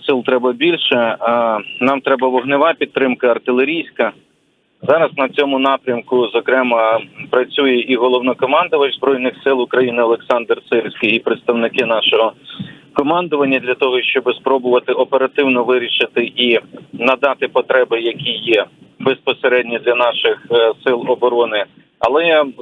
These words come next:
завжди потрібно в ході таких бойових дій сприймати і розуміти, що можна готуватися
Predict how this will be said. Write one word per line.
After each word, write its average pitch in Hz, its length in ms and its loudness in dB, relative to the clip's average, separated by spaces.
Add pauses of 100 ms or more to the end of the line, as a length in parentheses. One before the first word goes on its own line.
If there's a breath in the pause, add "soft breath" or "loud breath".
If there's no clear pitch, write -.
завжди 143 380 0
потрібно 131 680 0
в 107 120 -6
ході 131 240 0
таких 127 380 -2
бойових 127 440 0
дій 151 240 -2
сприймати 127 720 0
і 120 220 2
розуміти, 127 600 0
що 127 200 2
можна 123 280 0
готуватися 123 840 0